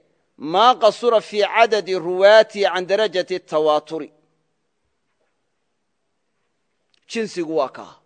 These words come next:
Wixii ka yaraaday,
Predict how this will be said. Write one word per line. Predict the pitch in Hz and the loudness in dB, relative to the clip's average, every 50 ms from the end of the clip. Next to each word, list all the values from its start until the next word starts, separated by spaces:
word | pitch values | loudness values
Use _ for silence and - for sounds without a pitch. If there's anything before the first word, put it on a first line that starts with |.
| _ _ _ _ _ _ _ _ _ _ _ _ _ _ _ _ _ _ _ _ _ _ _ _ _ _ _ _ _ _ _ _ _ _ _ _ _ _ _ _ _ _ _ _ _ _ _ _ _ _ _ _ _ _ _ _ _ _ _ _ _ _ _ _ _ _ _ _ _ _ _ _ _ _ _ - - | _ _ _ _ _ _ _ _ _ _ _ _ _ _ _ _ _ _ _ _ _ _ _ _ _ _ _ _ _ _ _ _ _ _ _ _ _ _ _ _ _ _ _ _ _ _ _ _ _ _ _ _ _ _ _ _ _ _ _ _ _ _ _ _ _ _ _ _ _ _ _ _ _ _ _ -14 -8
Wixii | - 320 240 - 277 269 | -4 -2 0 0 0 -2
ka | - - 311 311 | 0 4 4 4
yaraaday, | 320 277 262 240 226 214 196 185 170 170 151 | 6 8 6 8 8 8 6 4 4 0 -2